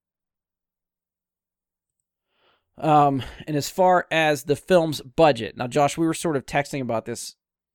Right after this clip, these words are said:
as, you know, I guess as you were watching. So I'll lead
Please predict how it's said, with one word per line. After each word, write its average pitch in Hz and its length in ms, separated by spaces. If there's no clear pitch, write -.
as, 123 320
you 131 120
know, 104 120
I 117 80
guess 120 180
as 127 160
you 135 80
were 113 140
watching. 113 460
So 127 440
I'll 139 220
lead 160 420